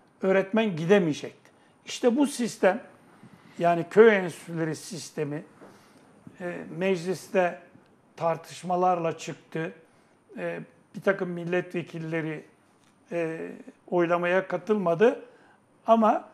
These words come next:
sonunda İnönü'nün, e, desteği, Hasan Ali Yücel'in savunmasıyla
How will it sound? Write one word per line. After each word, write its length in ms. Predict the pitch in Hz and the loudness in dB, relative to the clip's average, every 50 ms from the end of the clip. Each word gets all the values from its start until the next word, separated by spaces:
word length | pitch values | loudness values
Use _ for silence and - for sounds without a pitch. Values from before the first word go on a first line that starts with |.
| _ _ _ | _ _ _
sonunda 840 | _ - - - 226 240 233 214 196 180 170 190 196 226 - - - - _ - - - _ _ _ _ _ | _ -20 -2 0 2 2 2 2 0 0 4 4 4 4 2 -4 -14 -20 _ -20 -20 -20 _ _ _ _ _
İnönü'nün, 680 | - 226 226 220 208 196 190 180 175 180 175 170 208 - _ _ _ _ _ _ _ _ _ _ _ _ _ _ _ | -2 0 0 2 0 0 -2 -2 -4 -4 -6 -8 -10 -16 _ _ _ _ _ _ _ _ _ _ _ _ _ _ _
e, 280 | 175 170 165 160 156 160 170 170 170 170 170 170 175 185 | -2 -2 0 0 -2 -4 -6 -8 -8 -10 -12 -12 -4 -2
desteği, 600 | 180 165 - - - - 165 151 143 143 147 143 - _ | -2 -2 -2 -6 -8 -8 -6 -4 -4 -6 -6 -10 -16 _
Hasan 300 | - - 180 175 190 196 | -6 -4 -4 0 0 4
Ali 260 | 196 190 190 190 190 196 | 6 6 6 6 4 0
Yücel'in 600 | 185 170 175 160 - 196 185 180 196 190 180 - - _ _ _ _ _ | -2 -4 -6 -4 -2 -2 2 2 0 0 0 -6 -14 _ _ _ _ _
savunmasıyla 1080 | _ - - - 214 208 196 196 185 180 180 160 - - 185 165 151 143 160 185 226 - | _ -16 0 4 6 6 6 6 4 2 0 -2 -2 -6 -6 -6 -2 0 0 0 0 -2